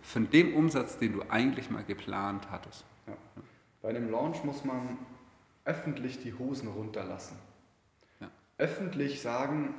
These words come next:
Speaker 2: "Ich will fünfundzwanzig Leute für mein Produkt gewinnen."
Speaker 1: Ja.
Speaker 2: Wenn ich nur fünf gewinne, dann habe ich öffentlich versagt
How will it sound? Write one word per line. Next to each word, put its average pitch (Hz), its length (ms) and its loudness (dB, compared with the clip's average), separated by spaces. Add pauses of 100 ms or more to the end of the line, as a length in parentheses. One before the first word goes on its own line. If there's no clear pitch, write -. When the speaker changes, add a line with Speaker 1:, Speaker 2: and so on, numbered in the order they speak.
Speaker 2:
"Ich 139 240 -2
will 139 120 0
fünfundzwanzig 123 840 -4
Leute 135 440 0
für 123 160 -6
mein 113 220 -4
Produkt - 380 -8
gewinnen." 151 480 -2 (200)
Speaker 1:
Ja. - 60 -16 (1080)
Speaker 2:
Wenn 131 120 2
ich 127 140 -2
nur 131 140 2
fünf 220 340 0 (280)
gewinne, 170 540 0
dann 110 140 -4
habe 127 160 0
ich - 80 -4 (140)
öffentlich 143 680 0
versagt - 760 -6